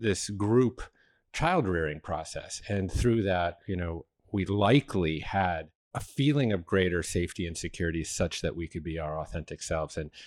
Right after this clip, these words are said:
now that, like, we've, we've, we live in these little boxes and we've sanctified individualism and, um, such that, you know, the stresses of raising children,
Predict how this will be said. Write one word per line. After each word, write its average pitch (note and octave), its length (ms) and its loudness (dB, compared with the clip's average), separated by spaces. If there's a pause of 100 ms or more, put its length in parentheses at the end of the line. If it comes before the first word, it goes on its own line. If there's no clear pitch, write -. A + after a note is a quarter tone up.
(240)
now G2+ 280 2
that, F2 80 -2
like, F2+ 200 -2
we've, E2+ 240 -6 (200)
we've, G2 200 0 (220)
we G2+ 120 -4
live A2 200 6
in A2 80 4
these F#2+ 180 4
little G2 200 2
boxes F#2+ 760 2
and F2 160 -6
we've E2+ 240 -8
sanctified G2+ 680 -2
individualism F#2+ 920 0
and, F2 320 0 (380)
um, G2+ 500 2 (320)
such - 380 2
that, F2+ 380 4 (380)
you G#2+ 80 -2
know, G2+ 120 4
the F#2 140 0
stresses G#2+ 1000 0
of F#2 320 -4
raising F2+ 640 0
children, F2 800 -4